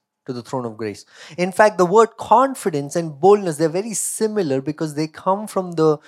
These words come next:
Greek word parisia. Parisia, okay? I'll talk more about it. But here the verse says,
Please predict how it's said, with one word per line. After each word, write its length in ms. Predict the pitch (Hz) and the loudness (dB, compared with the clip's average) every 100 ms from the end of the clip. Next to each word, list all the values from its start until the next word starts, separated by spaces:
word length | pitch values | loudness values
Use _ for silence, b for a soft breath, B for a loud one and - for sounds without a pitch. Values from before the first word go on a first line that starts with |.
| b b 131 | b b -16
Greek 520 | 117 160 214 220 - | -6 -4 -4 -6 -8
word 520 | 185 190 135 127 131 _ | 2 4 4 2 -4 _
parisia. 680 | 170 165 185 - 135 101 - _ _ _ _ _ _ _ _ _ - | -6 -6 -10 -6 -6 -6 -10 _ _ _ _ _ _ _ _ _ -8
Parisia, 500 | 180 196 165 117 101 110 | -8 -8 -10 -8 -10 -10
okay? 200 | 165 170 170 b b | -8 -8 -8 b b
I'll 120 | 180 | 0
talk 240 | 226 226 170 | 4 2 2
more 300 | 156 117 - _ _ _ _ _ _ _ - | -4 -4 -6 _ _ _ _ _ _ _ 0
about 260 | 131 139 151 | 4 6 4
it. 120 | 135 B B | -4 B B
But 320 | 165 175 - _ _ _ | 2 2 0 _ _ _
here 320 | - - 269 240 | -10 0 6 6
the 160 | 180 170 | 6 6
verse 260 | 226 240 - | 8 6 2
says, 440 | 151 123 185 - | -2 0 -2 -4